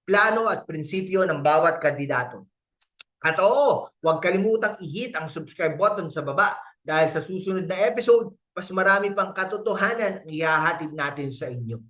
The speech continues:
Mag-iwan din ng comment. Sino ang bet nyo sa twenty twenty-five elections at bakit? At kung nagustuhan mo ang video na ito,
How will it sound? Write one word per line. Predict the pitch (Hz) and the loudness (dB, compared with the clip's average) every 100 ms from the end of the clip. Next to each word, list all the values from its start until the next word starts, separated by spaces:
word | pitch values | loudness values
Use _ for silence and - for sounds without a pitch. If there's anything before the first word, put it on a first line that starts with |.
| _ _ _ | _ _ _
Mag-iwan | 147 165 170 - 220 226 - 190 | -4 -2 -2 -6 0 4 4 2
din | 202 220 185 | -2 0 0
ng | 165 | 2
comment. | 156 156 123 - _ _ | 2 2 0 -8 _ _
Sino | - 240 254 | -6 -2 0
ang | 226 185 | 2 4
bet | 196 190 | 2 2
nyo | 196 208 | 0 0
sa | - | -2
twenty | 180 180 165 | -4 -6 -2
twenty-five | 175 160 - 160 151 | -2 0 2 2 2
elections | 135 135 214 294 285 - - - | 0 0 0 0 -4 -12 -10 -6
at | 165 | -4
bakit? | 165 170 156 147 - _ _ _ | 0 2 2 -4 -6 _ _ _
At | - 220 - | -6 -4 0
kung | 320 196 | 0 2
nagustuhan | 190 175 - 185 180 185 | 0 -4 -4 0 0 0
mo | 180 | -2
ang | 156 | -2
video | 143 160 160 | -4 -2 -2
na | 160 | -2
ito, | 139 214 262 269 - | 0 0 0 -2 -10